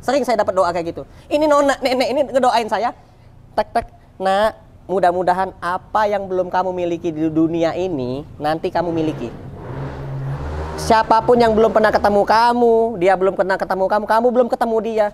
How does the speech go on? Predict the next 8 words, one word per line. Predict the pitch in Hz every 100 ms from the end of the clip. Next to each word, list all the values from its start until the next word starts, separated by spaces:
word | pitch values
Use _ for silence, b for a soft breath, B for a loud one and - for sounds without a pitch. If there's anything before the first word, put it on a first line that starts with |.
| -
nanti | 190 196
kamu | 220 214 214
ketemu." | 214 214 214 220 - - - - -
Mau | 156 185 196
dia | 190 190 180
pejabat, | 175 160 165 165 170 165
artis | 156 160 185 170
terkenal, | 170 185 175 175 170 170 165